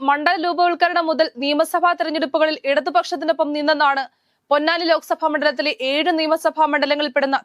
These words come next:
തവനൂർ. രൂപവൽക്കരിച്ച നാൾ മുതൽ ഇടതുപക്ഷ സ്വതന്ത്രൻ ജലീലാണ് ഇവിടെ നിന്ന് നിയമസഭയിലേക്ക് തെരഞ്ഞെടുക്കപ്പെട്ടിട്ടുള്ളത്. രണ്ടായിരത്തി പതിനാറിൽ പതിനേഴായിരത്തി അറുപത്തിനാല് വോട്ടുകളുടെ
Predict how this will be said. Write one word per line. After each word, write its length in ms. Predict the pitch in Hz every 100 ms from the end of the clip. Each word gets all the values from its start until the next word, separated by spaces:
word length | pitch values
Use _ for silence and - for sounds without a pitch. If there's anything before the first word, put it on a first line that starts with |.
| -
തവനൂർ. 340 | 233 240 240 - _ _ _ _ -
രൂപവൽക്കരിച്ച 580 | 320 330 415 415 403 392 381
നാൾ 140 | 339 330 349
മുതൽ 180 | 349 349 294
ഇടതുപക്ഷ 440 | 302 294 359 370 370
സ്വതന്ത്രൻ 380 | 339 311 320 320 277
ജലീലാണ് 480 | 277 320 339 311 294
ഇവിടെ 180 | 262 277 294
നിന്ന് 160 | 294 277
നിയമസഭയിലേക്ക് 720 | 269 277 311 294 294 285 254 -
തെരഞ്ഞെടുക്കപ്പെട്ടിട്ടുള്ളത്. 960 | 285 285 302 320 330 254 233 233 240 233 247 _ _ _ -
രണ്ടായിരത്തി 420 | 330 339 381 440 453
പതിനാറിൽ 360 | 403 370 359 359
പതിനേഴായിരത്തി 600 | 311 269 320 339 349 370 381
അറുപത്തിനാല് 480 | 311 330 330 349 349
വോട്ടുകളുടെ 400 | 302 294 320 330